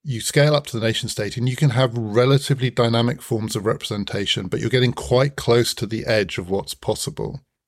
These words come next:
And when you go beyond the nation state, what happens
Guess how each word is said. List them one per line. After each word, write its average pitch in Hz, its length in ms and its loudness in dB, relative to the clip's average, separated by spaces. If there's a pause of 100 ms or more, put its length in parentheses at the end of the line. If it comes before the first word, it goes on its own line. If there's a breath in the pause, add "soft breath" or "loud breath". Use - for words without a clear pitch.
(320)
And 107 100 -4
when 117 100 2
you 117 80 2
go 113 200 2
beyond 120 360 4
the - 60 -4
nation 98 340 -2
state, 101 380 -8 (760 soft breath)
what 123 180 2
happens 110 600 0